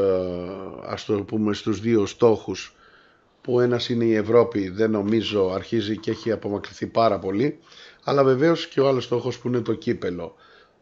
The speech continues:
Το κύπελο βέβαια, επειδή είναι ξεχωριστή περίπτωση και είναι μονά παιχνίδια,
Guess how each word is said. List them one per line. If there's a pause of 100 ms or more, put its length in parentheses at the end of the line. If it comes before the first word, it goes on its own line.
(500)
Το
κύπελο
βέβαια,
επειδή
είναι
ξεχωριστή
περίπτωση
και
είναι
μονά
παιχνίδια,